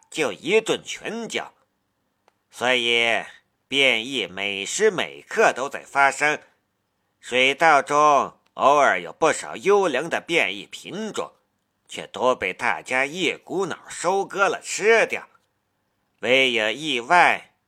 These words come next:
能让它们被人们发现，譬如你家媳妇儿偷懒了，其他正常青菜死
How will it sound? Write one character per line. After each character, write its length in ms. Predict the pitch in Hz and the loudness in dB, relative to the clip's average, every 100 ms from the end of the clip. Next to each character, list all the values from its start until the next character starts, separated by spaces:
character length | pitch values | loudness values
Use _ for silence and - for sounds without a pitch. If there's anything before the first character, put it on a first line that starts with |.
| _ | _
能 280 | 85 104 131 | -14 -10 -2
让 240 | 127 98 | -2 -2
它 160 | - 127 | -4 -2
们 160 | 123 | -2
被 220 | 98 120 82 | -2 -4 -4
人 180 | 69 | -8
们 240 | 160 156 87 - | -8 -6 -8 0
发 260 | 170 180 | 2 2
现， 420 | 180 175 143 - _ _ _ _ _ _ _ | 0 -2 -2 -4 _ _ _ _ _ _ _
譬 220 | - 120 104 | -6 -4 -2
如 480 | 107 127 131 98 - _ _ _ _ | 2 4 4 4 0 _ _ _ _
你 300 | 101 117 120 | -8 -6 -2
家 260 | 165 180 | 2 2
媳 340 | 165 - 135 175 | 2 -6 -6 -2
妇 100 | 113 | -4
儿 120 | - | -6
偷 260 | - 165 202 | -6 0 2
懒 200 | 139 - - _ | 2 -2 -10 _
了， 360 | - - - _ _ _ _ | 2 2 0 _ _ _ _
其 340 | - 175 214 | -6 2 2
他 240 | - 165 180 | 2 0 2
正 360 | 214 185 110 | 0 -2 -6
常 240 | - 165 175 | -8 -8 -6
青 260 | 185 208 | -8 -8
菜 240 | 196 123 90 | -4 -4 -4
死 340 | - 87 | -12 -20